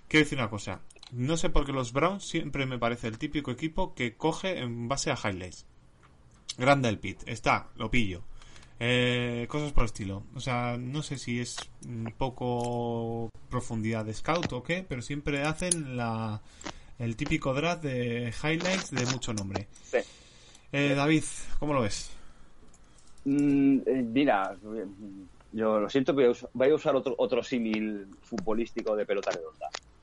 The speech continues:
Speaker 2: Lo, Cleveland, yo siempre he pensado que es el Madrid de los Galácticos. No sé si os acordáis del Madrid de los Galácticos, ¿vale?
Speaker 1: Zidanes
Speaker 2: De
Speaker 1: y
Speaker 2: los
Speaker 1: Pavones.
Speaker 2: Correcto. Pero en este caso solo Zidanes. Beckham, Zidane, no sé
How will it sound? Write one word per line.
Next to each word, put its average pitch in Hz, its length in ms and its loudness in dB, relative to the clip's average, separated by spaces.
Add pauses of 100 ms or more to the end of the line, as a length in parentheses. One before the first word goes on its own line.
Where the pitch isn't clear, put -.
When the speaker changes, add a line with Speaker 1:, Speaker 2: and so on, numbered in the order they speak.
(120)
Speaker 2:
Lo, 127 520 8 (200)
Cleveland, 233 560 2 (100)
yo 147 140 2
siempre 175 180 2
he - 40 -6
pensado 147 260 2
que 160 60 2
es - 60 -6
el 135 80 0
Madrid 123 260 2
de 160 80 4
los 117 120 6
Galácticos. - 560 -2 (140)
No 101 60 -14
sé 143 80 -12
si 156 60 -4
os 165 60 4
acordáis 127 300 4
del 120 100 0
Madrid 110 180 2
de 101 60 0
los 98 100 0
Galácticos, 101 560 0 (360)
¿vale? 107 360 0
Speaker 1:
Zidanes 139 360 0
Speaker 2:
De - 60 0
Speaker 1:
y - 40 0
Speaker 2:
los - 60 2
Speaker 1:
Pavones. 143 580 4 (760)
Speaker 2:
Correcto. 107 540 4 (220)
Pero 127 100 4
en 151 40 4
este 175 140 0
caso 185 140 0
solo 147 180 2
Zidanes. 107 400 -2 (560)
Beckham, 104 640 2 (180)
Zidane, 104 640 0
no 104 200 -2
sé 98 260 -6